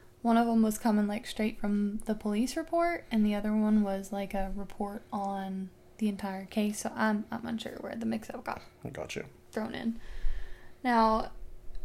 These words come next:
Speaker 1: Kara had left behind a lot of her belongings, including her iPod that she had just gotten for Christmas, and then her debit card was found in her school locker. And there hadn't been any activity on it since her disappearance.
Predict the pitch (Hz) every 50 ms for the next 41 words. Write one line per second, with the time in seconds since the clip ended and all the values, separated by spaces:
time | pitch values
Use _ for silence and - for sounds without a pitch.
0 | - - - 269 262 269 294 339 330 320 269 247 240 226 220 - - 202 202 202
1 | 214 226 233 - - 226 208 208 208 208 208 208 208 208 - - 208 202 208 208
2 | 214 208 226 226 - - 220 220 214 208 202 202 202 196 208 220 233 247 269 294
3 | 311 - - - 220 220 214 - 220 214 214 214 214 220 220 208 214 208 208 -
4 | - 208 214 220 220 214 - 247 247 233 226 220 - - 220 208 220 220 220 -
5 | 226 226 226 220 240 226 220 220 208 208 - 214 214 214 214 - - - - 220
6 | 214 214 214 214 214 233 226 220 208 - 226 226 247 320 339 - - - 214 208
7 | 196 196 202 202 214 214 - - 214 208 208 208 202 202 - 208 208 202 - -
8 | - - 247 247 254 233 208 196 - - - - - - 226 214 - - - -
9 | - - - - - - 247 233 233 240 226 220 233 226 226 226 247 220 - -
10 | 214 214 220 226 226 226 - - 240 208 214 214 214 208 214 220 233 - - -
11 | 220 208 208 - 220 214 220 214 247 233 - 220 208 208 202 208 214 226 - -
12 | -